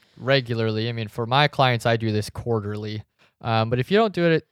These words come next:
at, at least once a year and, and all of a sudden a few years go by, um, to keep going with my analogy of that, that large cap growth, uh, section, let's say it,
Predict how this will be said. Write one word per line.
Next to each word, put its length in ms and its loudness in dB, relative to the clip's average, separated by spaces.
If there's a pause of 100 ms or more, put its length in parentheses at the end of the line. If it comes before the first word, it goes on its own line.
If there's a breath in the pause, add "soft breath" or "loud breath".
(280)
at, 80 -8
at 100 -6
least 380 -6
once 340 -4
a 60 -4
year 480 2
and, 260 -4
and 140 -4
all 100 4
of 60 0
a 40 -6
sudden 300 0
a 60 -2
few 200 -6
years 360 -2
go 160 0
by, 480 2 (220)
um, 380 -4 (180)
to 100 -12
keep 240 -8
going 460 2 (340)
with 180 -2
my 140 0
analogy 420 0
of 160 0
that, 220 -4 (260)
that 140 -8
large 540 2
cap 440 0 (120)
growth, 540 0 (600)
uh, 300 2
section, 560 0
let's 180 -4
say 200 0
it, 80 -6